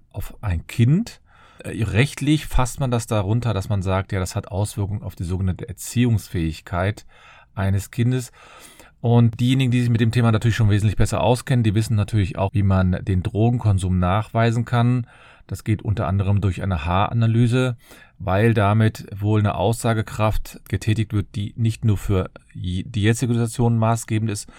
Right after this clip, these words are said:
sondern auch für die zurückgelegenen Monate. Das Problem ist, dass auf der einen Seite natürlich das Bedürfnis des Kindes ist, mit beiden Elternteilen,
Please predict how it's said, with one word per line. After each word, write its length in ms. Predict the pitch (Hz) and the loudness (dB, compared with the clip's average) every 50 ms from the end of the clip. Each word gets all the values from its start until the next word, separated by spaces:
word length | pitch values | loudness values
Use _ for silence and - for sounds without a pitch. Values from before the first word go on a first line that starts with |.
| - - - - _ | -20 -20 -20 -20 _
sondern 360 | - - - 107 101 104 95 | -12 -2 0 2 2 2 2
auch 160 | - 92 90 | -2 -4 -4
für 120 | - - 107 | -2 -2 0
die 140 | 101 98 - | -2 -2 -4
zurückgelegenen 760 | - - 107 95 92 - - 92 85 92 90 92 92 90 90 | -2 -2 0 0 0 -2 -2 -2 0 0 0 2 2 2 2
Monate. 580 | 90 87 90 92 87 80 76 - - 76 73 - - _ _ _ - - - _ _ _ _ | 2 2 2 2 2 0 -2 -4 -8 -10 -10 -12 -16 _ _ _ -20 -20 -20 _ _ _ _
Das 160 | - 139 120 | -8 -6 -6
Problem 420 | - - 123 120 139 156 190 214 226 | -4 -4 0 2 4 4 4 4 2
ist, 380 | 208 - - - - - - | -2 -4 -6 -10 -12 -4 -2
dass 420 | 156 151 151 151 - - - - - | 0 0 0 -2 -4 -6 -8 -6 -4
auf 140 | 127 117 | 0 2
der 160 | - 139 98 - | 2 2 2 2
einen 240 | 117 135 151 160 | 0 0 0 0
Seite 320 | 156 165 160 165 175 170 160 | 0 0 0 0 0 -2 -2
natürlich 400 | 156 147 143 - 147 143 135 - | -2 -2 0 0 0 -2 0 -2
das 140 | 143 123 - | -4 -6 -2
Bedürfnis 600 | - 123 104 117 120 131 143 - - 147 131 - | -2 -2 2 4 4 4 4 2 2 0 0 -2
des 200 | 127 117 - - | -6 -8 -8 -8
Kindes 440 | - - 117 127 131 147 151 - | -4 -2 -2 -2 -2 -4 -6 -6
ist, 280 | - 131 147 151 - - | -4 -4 -4 -4 -2 0
mit 180 | 120 117 - - | -2 -2 4 4
beiden 340 | - 95 101 104 101 110 | 4 4 4 2 0 -2
Elternteilen, 1080 | - - 104 104 - - 101 98 95 - 104 95 92 92 95 92 92 90 90 87 85 | -4 -4 -4 -4 -2 -2 -4 -4 -4 -4 -2 -2 0 0 0 0 0 0 0 -2 -4